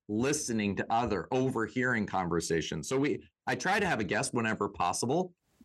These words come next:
and I try to have a conversation in which I and the guest learn, and we try to approach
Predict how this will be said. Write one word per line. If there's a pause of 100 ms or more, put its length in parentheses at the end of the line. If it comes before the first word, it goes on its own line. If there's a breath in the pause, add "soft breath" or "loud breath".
(140)
and
I
try (100)
to (200)
have
a
conversation (800)
in
which
I
and
the
guest
learn,
and
we
try
to
approach